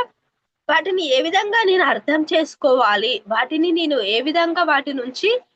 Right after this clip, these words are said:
ఆ, నాలెడ్జ్ పొందాలి, నేను ఏం పొందడం కోసం నాకు ఒక సిచ్యువేషన్ క్రియేట్ అవుతుంది అన్న దాని గురించి ఒక నాలెడ్జ్ అనేది నాకు ఒక ఆలోచన విధానం అనేది మారిపోతా ఉంది. అంటే ఆ వైలెట్ కలర్ ఫ్లేమ్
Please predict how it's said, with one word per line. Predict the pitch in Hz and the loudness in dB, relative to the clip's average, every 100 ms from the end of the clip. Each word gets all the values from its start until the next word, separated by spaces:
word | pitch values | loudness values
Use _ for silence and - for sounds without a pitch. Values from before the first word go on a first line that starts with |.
| _ _ 247 | _ _ -2
ఆ, | 247 247 226 208 _ _ _ | 2 2 0 -4 _ _ _
నాలెడ్జ్ | 254 277 392 453 330 - | 2 2 2 -2 -2 0
పొందాలి, | 247 277 277 240 208 | 2 2 2 0 -2
నేను | 277 285 | -4 0
ఏం | 254 | 0
పొందడం | 320 311 294 359 381 | 0 0 0 0 0
కోసం | 370 302 311 311 | 2 0 2 0
నాకు | 320 - | 0 -2
ఒక | 277 254 | -8 -8
సిచ్యువేషన్ | - 226 294 330 294 285 | -14 -10 -4 -4 -2 -8
క్రియేట్ | - 247 254 254 | -2 0 2 2
అవుతుంది | 226 220 269 254 | -2 -2 -8 -2
అన్న | 226 220 | -2 0
దాని | 220 226 | 0 -2
గురించి | 220 233 262 302 | -4 -8 -4 -4
ఒక | 294 | -4
నాలెడ్జ్ | 254 196 247 403 370 320 | -2 2 2 0 -2 -2
అనేది | 277 285 294 | -2 -2 -2
నాకు | 294 247 - 285 285 330 _ _ _ | -2 -2 -2 -4 -4 -6 _ _ _
ఒక | - 330 | -4 0
ఆలోచన | 269 262 320 320 349 | 0 0 -2 -2 -2
విధానం | 330 233 294 339 415 | -2 -2 0 0 0
అనేది | 392 311 302 | 0 0 -2
మారిపోతా | 262 208 247 269 285 208 | -2 0 0 -2 -2 -2
ఉంది. | 196 196 | -4 -12
అంటే | 220 427 440 _ _ _ _ - | -14 -14 -14 _ _ _ _ -12
ఆ | 247 | -4
వైలెట్ | 240 233 294 359 - | 0 2 2 -2 -2
కలర్ | 349 311 285 | 0 2 0
ఫ్లేమ్ | - 269 226 | 0 0 0